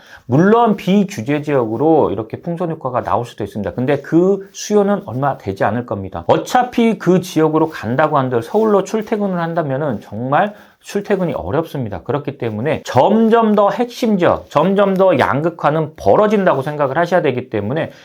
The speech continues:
여러분들 풍선 효과가 외곽으로 가는 게 아니라 더 중심으로 몰린다고 생각을 하셔야 됩니다. 그렇기 때문에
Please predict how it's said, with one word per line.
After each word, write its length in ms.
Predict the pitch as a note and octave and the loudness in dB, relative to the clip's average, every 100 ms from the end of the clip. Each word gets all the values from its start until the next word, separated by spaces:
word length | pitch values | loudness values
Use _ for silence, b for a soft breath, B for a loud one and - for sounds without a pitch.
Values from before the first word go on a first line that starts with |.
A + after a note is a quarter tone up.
| B B B | B B B
여러분들 840 | A#2+ G#3 B3+ A#3+ A3 A#3 A#3+ A#3+ - | 4 6 4 4 4 4 4 -2 -14
풍선 460 | - C4+ C#4 C#4+ C4+ | 0 2 4 4 4
효과가 480 | B3+ A3 G3 G3 | 2 2 4 6
외곽으로 640 | B2+ G#2+ D3+ A3 B3 A#3 G#3+ | 6 6 6 4 4 4 4
가는 260 | F3 E3+ | 4 2
게 80 | D#3+ | 2
아니라 500 | C3+ C3+ F#3 A#3 E3 | 2 4 2 2 0
더 400 | - E3 F#3+ B2+ | 2 4 4 2
중심으로 600 | - D#3+ G3+ B3+ B3 A#3+ | -2 0 2 4 4 4
몰린다고 500 | C#3 A2 E3+ F3+ D3+ | 4 2 4 2 0
생각을 360 | D3+ D3 C3 B2+ | -2 0 0 0
하셔야 280 | B2+ C3+ | 0 -2
됩니다. 380 | A#2 G2+ F2+ E2+ b b - | -4 -6 -8 -10 b b 0
그렇기 360 | E3 G3 G3 | 0 2 0
때문에 460 | F3 D3 C#3+ C#3+ | 0 0 0 0